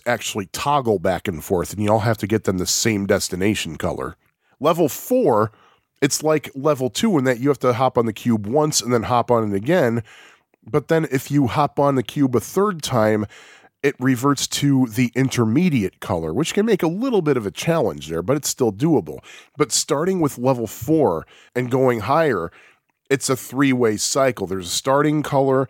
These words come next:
a intermediate color, and a destination color. And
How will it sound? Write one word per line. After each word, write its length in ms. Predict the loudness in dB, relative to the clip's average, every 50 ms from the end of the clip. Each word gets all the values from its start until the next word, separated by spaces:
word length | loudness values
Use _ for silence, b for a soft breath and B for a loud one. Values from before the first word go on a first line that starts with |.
| B B B B B B B _ -2
a 440 | 0 0 2 0 0 0 -2 -4 -6 -10 _ _ _ _ _ -4
intermediate 580 | -4 0 0 0 0 0 0 0 0 0 -2 -4
color, 480 | -4 0 0 2 2 2 2 0 0 b b b b b b _ -4
and 280 | -2 0 2 0 0 -2 -4
a 80 | -6
destination 760 | -2 0 -2 -2 -2 -2 -4 -2 -2 0 0 -2 -4 -6 -6
color. 420 | -8 -6 -6 -6 -6 -6 -8 -12 -16 b b b b _ _
And 200 | -2 0 0 0